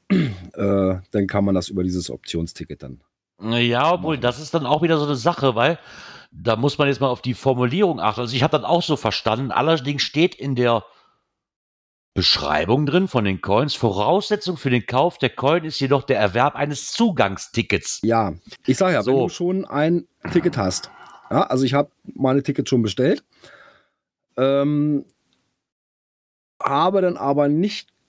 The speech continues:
Speaker 1: etwas überlesen und musste nochmal was nachbestellen.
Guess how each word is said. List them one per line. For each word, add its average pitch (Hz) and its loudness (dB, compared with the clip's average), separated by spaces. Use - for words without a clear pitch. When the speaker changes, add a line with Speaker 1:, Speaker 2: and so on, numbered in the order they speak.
Speaker 1:
etwas 156 2
überlesen 165 0
und 151 2
musste 160 0
nochmal 147 2
was 147 0
nachbestellen. 82 0